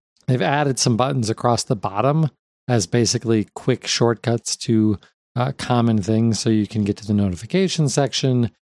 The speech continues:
Game Pass, of course, the store, search, and audio settings.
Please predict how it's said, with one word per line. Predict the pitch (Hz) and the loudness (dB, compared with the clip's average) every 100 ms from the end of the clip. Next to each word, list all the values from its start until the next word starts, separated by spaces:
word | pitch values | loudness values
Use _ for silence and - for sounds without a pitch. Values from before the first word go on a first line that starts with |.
| _ | _
Game | 117 123 131 | 0 2 2
Pass, | 107 113 104 107 | 2 0 0 -4
of | - | -12
course, | - 104 117 - - _ _ _ 143 | -2 0 0 -2 -6 _ _ _ -2
the | 110 | 0
store, | 95 - 175 180 175 156 - _ _ _ - | 0 0 0 2 2 -2 -4 _ _ _ -12
search, | - 143 135 - - - _ 127 | -2 0 0 -2 -8 -10 _ 0
and | 117 110 107 - - | 2 2 0 -2 -2
audio | 175 131 107 | 0 0 -2
settings. | - 151 165 160 135 - | -2 -4 -2 -4 -4 -8